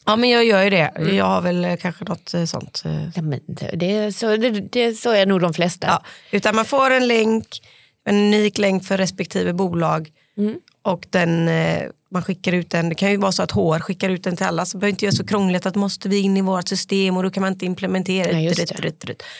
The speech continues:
Speaker 2: Och så kommer man in på en plattform och fyller i
Speaker 1: Ja.
Speaker 2: uppgifter.
Speaker 1: Och det är fyrtio frågor. Och
Speaker 2: Mm.
Speaker 1: de har vi varit väldigt noga med att, eh, ta fram. Så det är ju, liksom, Nordiska närings-, eh,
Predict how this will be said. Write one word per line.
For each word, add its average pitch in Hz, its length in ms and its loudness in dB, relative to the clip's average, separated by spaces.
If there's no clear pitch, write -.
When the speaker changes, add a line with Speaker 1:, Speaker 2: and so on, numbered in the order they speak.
Speaker 2:
Och 196 60 -4
så 196 100 0
kommer 214 160 0
man 214 120 2
in 170 180 0
på 170 120 -4
en 151 80 -2
plattform - 580 -6
och 160 100 -4
fyller 170 260 -2
i - 240 -4
Speaker 1:
Ja. 170 120 2
Speaker 2:
uppgifter. - 460 -10
Speaker 1:
Och 190 80 0
det 180 80 0
är 175 40 -2
fyrtio 175 320 -4
frågor. 165 280 -6
Och 185 100 2
Speaker 2:
Mm. 208 240 6
Speaker 1:
de 226 80 4
har 220 100 2
vi 214 120 2
varit 196 180 -2
väldigt 196 360 2
noga 202 280 2
med 160 280 2
att, - 260 -6
eh, 165 60 0
ta 160 160 -2
fram. 196 340 0
Så 180 120 -4
det 180 80 0
är 202 100 4
ju, 208 80 2
liksom, 190 440 0
Nordiska 165 680 0
närings-, 156 640 -4
eh, 156 340 -8